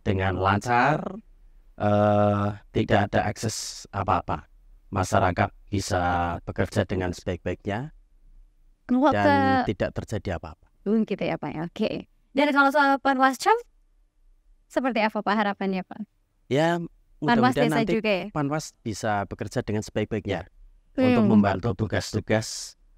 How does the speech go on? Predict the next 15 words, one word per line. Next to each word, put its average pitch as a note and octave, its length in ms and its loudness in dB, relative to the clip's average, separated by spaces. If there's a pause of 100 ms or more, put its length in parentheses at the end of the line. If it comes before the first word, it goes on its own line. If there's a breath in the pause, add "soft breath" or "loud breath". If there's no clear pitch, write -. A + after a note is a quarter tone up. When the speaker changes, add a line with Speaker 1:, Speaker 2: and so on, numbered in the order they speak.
(160)
Speaker 1:
eh, G2+ 240 0
Bawaslu G2+ 720 -4 (240)
di - 80 0
Speaker 2:
Hmm. A3+ 80 4
Speaker 1:
tingkat G#2+ 220 2 (120)
Kabupaten E2+ 480 -6 (220)
Pekalongan, F2 580 -4 (140)
ya. - 160 -14 (400)
Tentu G#2 320 0
saja A2 320 2
dengan G2+ 320 4
mengedepankan G#2 1040 2
kolektif G2+ 640 -2
kolegial, G2 640 -2
Speaker 2:
Hmm. B3 400 4